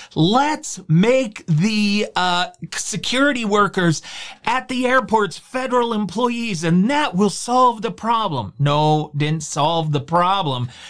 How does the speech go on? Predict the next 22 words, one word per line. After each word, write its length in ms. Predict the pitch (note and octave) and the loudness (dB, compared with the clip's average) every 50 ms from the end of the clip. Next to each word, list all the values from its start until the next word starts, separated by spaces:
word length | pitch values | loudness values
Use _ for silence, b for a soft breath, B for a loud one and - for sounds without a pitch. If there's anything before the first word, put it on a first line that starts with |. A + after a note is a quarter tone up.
| B | B
You 160 | B - E3 D3+ | B 0 0 0
could 240 | - - G#3+ A3 | 2 0 0 0
have 140 | G3+ F#3+ E3 | 0 -2 -2
just 300 | C#3+ F#3 F3 - - - | -2 -4 -4 -6 -6 -8
increased 640 | - F#3 F#3 F#3 F3 - - E3 E3+ D#3+ D3+ - - | -4 -2 2 2 2 2 2 2 2 2 0 -2 -4
security 600 | D3+ C3 - - F#3 F3+ F3 F3 D#3+ D3 C#3 C3+ | -8 -6 -4 0 2 4 4 4 2 2 0 0
with 240 | C3 C#3 C3 C3 | 0 0 0 0
the 140 | - C#3+ C3+ | 0 0 0
existing 680 | B2+ B2+ B2+ A#2 C#3 C#3+ C3 - - - C3 B2+ B2+ | 0 0 0 0 0 -2 -2 -2 -4 -2 0 0 0
people. 560 | A#2+ - - F3 D#3+ D3 - - G2+ D2+ - B B B B B B B B B B | 0 0 0 0 0 0 0 -2 -6 -6 -6 B B B B B B B B B B
But 220 | E3 F3 G3 F#3+ | 0 0 0 0
the 100 | G3+ F3+ | 0 0
reason 720 | E3+ D#3+ D#3+ G3 A#3+ B3 C4 C4+ A#3 G#3 A3 A3+ A3 A3+ G#3+ - | 0 0 0 -2 -2 -2 -2 -4 -4 -4 -4 -4 -4 -4 -6 -6
why 880 | - B2+ B2 A#2+ B2 C#3 E3+ F#3+ G#3 G#3 F#3 D#3 A#2+ G#2+ G#2 G2+ G#2 G#2+ - - | -4 -2 0 2 2 2 2 2 2 2 0 0 -2 -2 -4 -4 -6 -8 -6 -4
you 300 | C#3+ C3+ C3+ C#3+ D3+ D3 | 0 2 4 4 4 4
want 440 | C3+ C#3 D3+ D3+ D3+ D3 C#3+ - - | 4 2 2 2 0 -2 -4 -6 -6
to 140 | - C#3+ C3 | -4 -4 -4
keep 340 | C3 - F3 F3+ E3 D#3+ E3+ | -2 0 0 0 0 0 0
everything 760 | D#3+ D#3 C#3+ C#3 C#3+ C3+ C3 - C#3+ C3+ B2+ B2 A2+ A2 - | 0 0 2 2 0 0 -2 -2 -2 0 0 0 0 -2 -6
local 920 | - A2+ A2+ A2+ A#2 B2+ D3 E3+ F#3+ F#3 F3+ - - G2 D#2 C#2+ - - _ _ _ B B B B B B B B B B B B - | -8 -6 -6 -2 0 0 2 2 2 0 -4 -6 -10 -12 -10 -12 -14 -18 _ _ _ B B B B B B B B B B B B -2
is 360 | F3+ F#3+ F#3+ F3+ D#3 D#3 D3 | 0 2 2 0 -2 -2 -4
because 1000 | C#3+ F3 F#3 F3 D#3+ - - - - A3+ A3 G3+ F#3 E3+ E3 D#3 D3+ D3 - - | -2 0 0 0 -2 -4 -6 -4 -2 0 0 0 0 0 0 -2 -2 -4 -6 -10